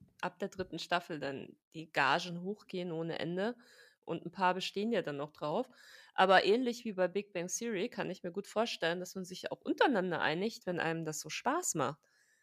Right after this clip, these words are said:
Weil ich weiß nicht, ob du das mitgekriegt hast bei Big Bang Theory, ähm, die beiden Mädels, die 'n bisschen später gekommen sind, die haben ja pro Folge, glaube, 'ne halbe <laughs> Million weniger bekommen wie die anderen.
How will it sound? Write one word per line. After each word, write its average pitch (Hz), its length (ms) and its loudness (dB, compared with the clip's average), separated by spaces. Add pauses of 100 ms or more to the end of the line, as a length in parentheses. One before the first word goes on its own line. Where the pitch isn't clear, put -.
(180)
Weil 170 120 4
ich 170 40 4
weiß 175 180 6
nicht, 214 60 6
ob 190 80 -6
du - 60 -8
das - 120 -6
mitgekriegt 226 520 -6
hast 247 180 0
bei 220 100 -2
Big 208 220 -2
Bang 180 200 0
Theory, 254 560 2 (520)
ähm, 196 240 4
die 196 80 -2
beiden 185 260 6
Mädels, 240 340 2
die 240 80 0
'n 214 40 0
bisschen 202 220 -4
später 214 360 0
gekommen 285 400 0
sind, 302 400 -2 (440)
die 208 120 -2
haben 214 140 6
ja 214 160 6
pro 233 200 0
Folge, 233 600 4
glaube, 202 260 -2
'ne 196 80 -2
halbe 214 220 4
<laughs> 240 360 2
Million 226 140 0
weniger 214 340 0
bekommen 226 380 -2
wie 208 80 0
die 180 120 2
anderen. 240 500 2